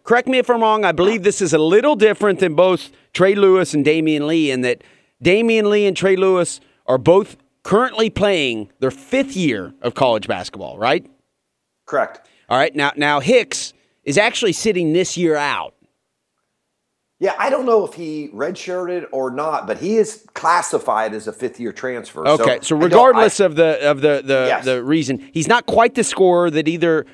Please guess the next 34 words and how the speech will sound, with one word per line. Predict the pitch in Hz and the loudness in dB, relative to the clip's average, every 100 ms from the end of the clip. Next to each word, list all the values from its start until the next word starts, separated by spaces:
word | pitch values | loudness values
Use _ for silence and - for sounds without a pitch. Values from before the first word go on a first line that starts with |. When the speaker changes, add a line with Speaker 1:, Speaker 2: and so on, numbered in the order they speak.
| _ | _
Speaker 1:
Trey | - 165 | -2 0
Lewis | 160 165 160 147 - | 2 2 2 0 -2
or | 143 147 147 139 131 | 0 2 2 2 -2
Damian | - 147 151 147 143 | -4 0 2 0 0
Lee | 139 120 | 0 -2
is. | 117 | -2
I | 120 | -4
think | 151 139 | -4 -6
he's | 127 | -2
only | 139 135 | -2 -2
averaged | 127 131 123 - - _ - | -2 -2 -4 -6 -12 _ -2
fourteen | 147 135 151 127 | -2 0 -2 -2
or | |
fifteen | 135 143 - 135 | -4 -6 -2 -2
points | 131 135 120 | -2 -4 -4
a | |
game, | 120 127 117 110 104 _ _ 107 | -4 -4 -4 -6 -12 _ _ -4
uh, | 107 | -2
most | 113 135 127 151 | 0 -2 0 0
recently. | 190 - 143 92 87 90 _ _ _ - | 0 -2 -6 -6 -8 -10 _ _ _ -4
But | 131 233 214 180 _ _ _ _ _ - | 4 4 4 0 _ _ _ _ _ -10
count | - 226 220 | -4 0 2
on | 190 160 | 2 2
this. | 156 123 80 - - | 0 -2 -4 -10 -6
He's | 160 190 | -4 -4
the | 202 | -4
type | 202 196 | 0 0
guy | 175 170 | 2 0
who | 165 | 0
can | 156 127 | -2 0
come | 190 190 | 0 2
in | 180 175 175 | 2 0 -2
and | 131 123 | -4 -4
shoot, | - - 180 90 - | -4 0 0 0 -4